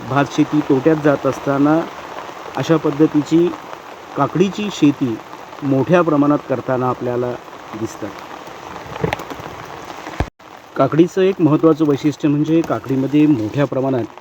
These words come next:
त्या ठिकाणी पाण्याचं स्तोत्र असतं. पचनासाठी एकदम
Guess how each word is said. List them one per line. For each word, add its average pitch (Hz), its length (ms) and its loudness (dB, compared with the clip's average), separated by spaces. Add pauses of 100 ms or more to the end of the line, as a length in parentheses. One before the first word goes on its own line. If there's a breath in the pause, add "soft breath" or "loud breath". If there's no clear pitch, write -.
त्या 117 120 0
ठिकाणी 120 380 -2 (920)
पाण्याचं 156 400 6
स्तोत्र 139 380 0
असतं. 131 260 -6 (560)
पचनासाठी 175 800 2 (440)
एकदम 151 480 4